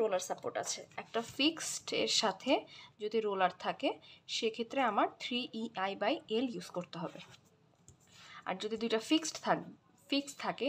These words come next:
দুইটাই যদি ফিক্স থাকে, তাহলে আমার আসবে ফোর ই আই by L। তাহলে আমার এখানে ভ্যালুটা তাহলে আমি লিখে নিই যে এই আই এর ভ্যালুটা এখন চেঞ্জ হয়ে এই যে এটা হয়ে যাচ্ছে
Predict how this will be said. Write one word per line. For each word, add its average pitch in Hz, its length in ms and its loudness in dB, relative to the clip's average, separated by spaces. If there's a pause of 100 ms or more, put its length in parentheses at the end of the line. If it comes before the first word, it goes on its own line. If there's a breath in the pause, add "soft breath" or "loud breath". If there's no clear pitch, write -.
(140)
দুইটাই 247 300 8
যদি 311 120 4 (100)
ফিক্স 220 180 0 (100)
থাকে, 196 220 0 (200)
তাহলে 220 300 2
আমার 220 220 2
আসবে 233 180 0 (120)
ফোর 247 180 6 (180)
ই - 20 -6 (200)
আই 208 60 0 (120)
by 247 120 4 (800 soft breath)
L। - 20 -16 (760 loud breath)
তাহলে 226 260 0
আমার 262 180 4
এখানে 269 260 2
ভ্যালুটা 233 340 4
তাহলে 247 220 10
আমি 240 160 2
লিখে 233 260 -4
নিই 285 100 0 (540 loud breath)
যে 202 60 -4 (120)
এই 285 80 8 (120)
আই 233 120 12
এর 240 100 4
ভ্যালুটা 240 280 2
এখন 247 200 -2
চেঞ্জ 220 260 2
হয়ে 285 180 8
এই 214 80 4
যে 180 120 2
এটা 185 160 2
হয়ে 160 160 2
যাচ্ছে - 280 -8